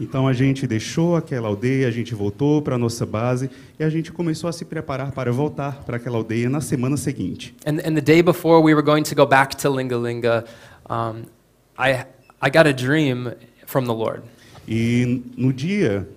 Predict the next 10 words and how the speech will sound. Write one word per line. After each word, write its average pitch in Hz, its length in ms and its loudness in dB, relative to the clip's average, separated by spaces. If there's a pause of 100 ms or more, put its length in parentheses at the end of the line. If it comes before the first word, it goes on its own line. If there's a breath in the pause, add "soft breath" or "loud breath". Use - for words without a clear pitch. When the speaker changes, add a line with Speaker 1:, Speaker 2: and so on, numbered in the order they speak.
Speaker 1:
anterior, 120 680 0 (300 loud breath)
quando 113 240 0
a 117 60 2
gente 135 240 -4
ia 131 80 2
voltar 120 420 -6
pra 120 100 -6
região 113 300 -2
de 104 120 -4
Lingalinga, 127 680 0